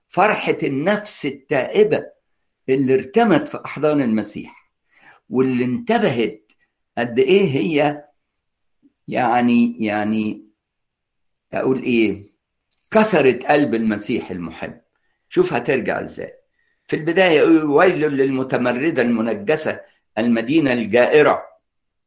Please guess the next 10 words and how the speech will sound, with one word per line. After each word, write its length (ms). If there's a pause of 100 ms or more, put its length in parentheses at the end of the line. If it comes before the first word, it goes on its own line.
(520)
اللي 160
بتجور 540
عليها، 540 (540)
لم 160
تسمع 460
الصوت". 560 (1600)
لم 200
تسمع 400
الصوت 420
يعني 540